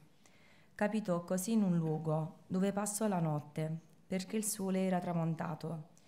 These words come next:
Prese là una pietra, se la pose come guanciale e si coricò in quel luogo. Fece un sogno, una scala poggiava sulla terra,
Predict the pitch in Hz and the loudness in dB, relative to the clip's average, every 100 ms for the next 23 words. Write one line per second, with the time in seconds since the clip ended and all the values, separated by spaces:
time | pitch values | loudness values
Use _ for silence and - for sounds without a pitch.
0 | - - - 214 208 190 185 175 170 165 | -20 -20 -4 -2 0 2 2 4 2 0
1 | 160 156 165 160 160 - - 180 190 190 | -2 -4 -2 -4 -4 -8 -2 0 0 2
2 | 240 240 185 220 208 180 180 165 170 170 | 0 0 0 2 2 2 2 2 0 0
3 | 180 196 - 208 190 208 220 233 233 180 | 0 -2 -4 -4 -2 0 0 0 0 0
4 | 165 170 156 151 151 156 156 - - - | 0 0 0 -2 -4 -4 -6 -10 -20 -20
5 | - - - - - - 220 190 185 175 | -20 -20 -20 -20 -6 -2 0 4 4 4
6 | 160 151 156 156 160 - - - - 196 | 0 2 2 0 -2 -6 -18 -10 0 2
7 | 196 196 226 233 214 180 175 214 202 185 | 2 0 0 2 2 2 0 0 2 0
8 | 185 170 160 160 156 160 160 160 | 0 -2 0 -2 -2 -2 -4 -6